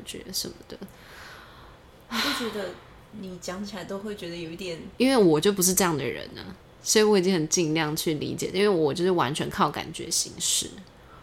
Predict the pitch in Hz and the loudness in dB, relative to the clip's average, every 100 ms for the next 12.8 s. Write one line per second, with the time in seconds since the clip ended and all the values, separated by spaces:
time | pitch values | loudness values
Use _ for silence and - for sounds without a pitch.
0 | - 220 208 202 - 214 208 202 - 339 | -12 -12 -12 -16 -2 2 2 0 -4 -6
1 | 320 311 269 185 240 156 135 214 202 - | -4 -8 -6 -4 -2 -2 -2 -6 -6 -12
2 | - - - - - 196 175 - 180 175 | -20 -20 -20 -20 -18 -14 -14 -12 -8 -6
3 | 185 208 208 208 214 185 185 196 - 190 | -6 -4 -4 -2 -4 -6 -6 -6 -6 -8
4 | 196 196 175 170 165 202 190 180 - 180 | -6 -8 -8 -8 -8 -8 -10 -10 -10 -6
5 | 160 165 180 180 165 175 147 - - - | -6 -4 -4 -4 -2 0 0 -2 -12 -10
6 | 180 208 196 196 190 190 180 180 180 180 | -8 -6 -6 -8 -6 -6 -4 -6 -6 -6
7 | 175 170 170 170 - 165 160 - - 190 | -8 -10 -10 -10 -10 -12 -14 -16 -8 -2
8 | 175 190 202 190 - 202 180 - - - | 0 0 0 0 2 2 0 -2 -14 -6
9 | - 175 185 160 135 - - 165 160 175 | 0 0 2 0 -2 -6 -6 -2 -2 -2
10 | 156 123 85 69 - - 78 90 - - | -2 -2 -4 -8 -8 -12 -14 -18 -20 -20
11 | - - - - - - - - - - | -20 -20 -20 -20 -20 -20 -20 -20 -20 -20
12 | - - - - 147 107 73 | -20 -18 -10 -4 -4 -6 -12